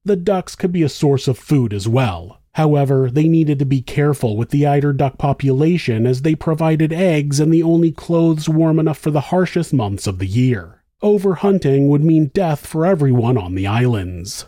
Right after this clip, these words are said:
The people of the Belchers usually camped in groups of twenty to forty to keep resources manageable.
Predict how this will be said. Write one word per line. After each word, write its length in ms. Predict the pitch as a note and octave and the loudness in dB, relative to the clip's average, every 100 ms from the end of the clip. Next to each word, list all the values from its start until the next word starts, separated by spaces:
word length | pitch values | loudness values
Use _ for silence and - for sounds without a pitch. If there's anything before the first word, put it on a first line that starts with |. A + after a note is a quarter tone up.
| _ _ _ _ _ _ _ | _ _ _ _ _ _ _
The 100 | D#3 | -2
people 380 | F3+ G#3 A3+ A3+ | 2 2 2 0
of 80 | F3+ | 0
the 80 | C#3 | -2
Belchers 600 | C3+ B2+ - C3+ C3 A2 | 0 -2 0 2 2 2
usually 480 | D3 D#3 C3 A2+ G2 | 2 4 2 0 -2
camped 400 | - G#2+ G#2+ B2 | -2 -2 0 0
in 100 | C#3 | 2
groups 320 | D#3+ D#3+ - | 2 0 -2
of 160 | D3 | -4
twenty 400 | - - F3+ F#3+ | -4 0 2 2
to 100 | G3 | 0
forty 520 | - - G3 G3+ C#3 B2 | -2 -2 0 2 0 -2
to 80 | |
keep 240 | A#2 C#3+ C3+ | -2 -2 0
resources 800 | D3 F3+ D#3+ B2 A2 - G#2 G#2+ | 2 2 2 -2 -2 -4 -4 0
manageable. 840 | A2+ C3+ B2+ A#2 G2 F#2 F2 - | 2 2 2 0 -2 -4 -10 -18